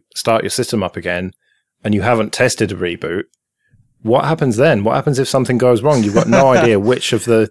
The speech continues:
Speaker 1: the patches over the last nine months it was.
Speaker 2: Well, I don't think it's quite as dramatic as that. I think it's, uh, very selective fixes that go in. Um, and so you're not patching the user land.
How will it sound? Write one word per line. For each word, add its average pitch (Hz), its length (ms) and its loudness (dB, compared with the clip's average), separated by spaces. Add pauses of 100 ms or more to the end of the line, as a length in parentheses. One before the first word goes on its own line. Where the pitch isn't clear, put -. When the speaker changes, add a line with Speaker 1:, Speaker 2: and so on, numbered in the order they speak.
Speaker 1:
the - 160 -4
patches - 380 -2
over 110 120 2
the 107 100 0
last 107 240 0
nine 110 200 2
months 110 240 -2
it 113 80 -6
was. 147 460 -6
Speaker 2:
Well, 156 200 0
I 165 100 2
don't 220 260 0
think 202 240 0
it's 151 160 -2
quite 170 600 0
as 127 220 -2
dramatic 110 400 -2
as 107 120 -4
that. 101 160 -4
I 104 60 -4
think 143 320 -6
it's, 127 300 -2
uh, 101 220 -2 (320)
very 147 420 0
selective 139 1040 0
fixes 101 640 -6
that 113 160 -8
go 117 240 0
in. 101 260 -6 (500)
Um, 101 380 -4
and 123 160 -2
so 135 140 -2
you're 131 220 2
not 156 180 0
patching 165 380 0
the 160 80 2
user 143 320 2
land. 127 420 0